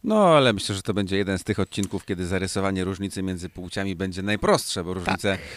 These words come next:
Speaker 1: w przyjaźni
Speaker 2: Będziemy robić to z
Speaker 1: damskiej
Speaker 2: przyjemnością.
Speaker 1: i w przyjaźni męskiej są różnicami, powiedziałbym, e, zasadniczymi. No, ale nie będziemy oczywiście za-, od tego zaczynać. Wiemy już mniej więcej, czym ta przyjaźń w, w takim psychologicznym rozumieniu jest. Natomiast,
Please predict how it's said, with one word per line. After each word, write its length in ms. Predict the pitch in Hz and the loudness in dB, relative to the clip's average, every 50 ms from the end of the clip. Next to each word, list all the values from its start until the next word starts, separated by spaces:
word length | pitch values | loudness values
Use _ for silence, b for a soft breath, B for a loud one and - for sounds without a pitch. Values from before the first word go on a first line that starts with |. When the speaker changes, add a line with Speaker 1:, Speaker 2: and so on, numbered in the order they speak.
| B B B B | B B B B
Speaker 1:
w 20 | |
przyjaźni 400 | - - - 101 98 98 98 98 131 | -10 -6 -2 0 2 4 4 4 2
Speaker 2:
Będziemy 180 | 127 123 135 95 | 2 2 2 2
robić 140 | 104 117 - | 2 2 0
to 40 | - | -2
z 40 | |
Speaker 1:
damskiej 180 | - 123 95 90 | -2 -2 -2 0
Speaker 2:
przyjemnością. 520 | - - 139 135 123 120 113 127 - - | 0 2 2 2 2 0 -2 -4 -6 -8
Speaker 1:
i 40 | 95 | -10
w 60 | - - | -10 -10
przyjaźni 480 | - - 92 92 92 95 95 87 95 | -10 -6 -4 -2 0 0 0 0 0
męskiej 380 | 95 95 98 95 - - 98 90 | 0 0 0 -2 -4 -6 -8 -8
są 240 | - - 101 98 87 B B B B B | -6 -6 -6 -6 -8 B B B B B
różnicami, 500 | 107 110 104 98 101 87 - 98 101 95 | -6 -6 -4 -4 -6 -2 -2 -2 0 0
powiedziałbym, 600 | - 90 85 95 82 95 92 82 90 90 90 90 - - 87 85 85 - _ - | -2 0 -2 0 0 0 0 0 0 -2 -4 -4 -4 -4 -2 -2 -2 -4 _ -8
e, 60 | 98 | -6
zasadniczymi. 880 | 90 107 101 92 - 98 101 107 117 123 110 - 175 156 110 82 71 - B B B B B B | -2 -2 -2 -2 -2 -4 -2 0 -2 -2 0 0 0 0 0 0 -4 -8 B B B B B B
No, 80 | - 208 | 0 2
ale 140 | 254 247 226 | 2 2 2
nie 100 | 196 170 | 2 0
będziemy 340 | 143 135 117 107 135 131 113 | -2 -2 0 0 0 0 0
oczywiście 340 | 98 - 104 98 - - 98 | 0 -2 -4 -6 -6 -6 -6
za-, 100 | 95 78 | -4 -4
od 140 | 92 92 - | -6 -8 -6
tego 200 | - 101 92 95 | -4 -4 -2 -2
zaczynać. 600 | 90 95 - - 78 73 73 73 - - - 87 | -2 -4 -4 -4 -8 -8 -8 -8 -8 -10 -8 -4
Wiemy 240 | 85 135 160 175 156 | -2 -2 0 2 0
już 160 | 120 98 - | 0 0 -2
mniej 120 | 107 104 107 | -4 -4 -4
więcej, 220 | 120 110 - 101 | -4 -4 -6 -6
czym 180 | - - 123 110 | -6 -6 -6 -6
ta 100 | 98 92 | -6 -8
przyjaźń 520 | - - 113 113 101 90 78 92 92 85 | -6 -4 -2 -2 -2 -2 -4 -6 -8 -8
w, 520 | 64 71 80 71 69 76 76 78 78 76 | -8 -10 -12 -12 -12 -12 -12 -12 -12 -12
w 40 | 76 | -10
takim 260 | - - 92 - 95 | -8 -8 -6 -6 -6
psychologicznym 560 | 87 - 92 - 92 87 90 98 95 - 107 92 | -6 -6 -8 -6 -4 -4 -4 -4 -4 -6 -4 -2
rozumieniu 420 | 95 90 85 92 95 90 87 85 | -2 -2 -2 -2 -2 -2 -2 -2
jest. 400 | 82 78 78 78 - 71 - - _ B B B B B B B B B B | -2 -2 -2 -2 -2 -4 -6 -10 _ B B B B B B B B B B
Natomiast, 500 | 95 92 92 - 82 165 147 - - - | -8 -6 -4 -2 0 -2 -2 -2 -6 -12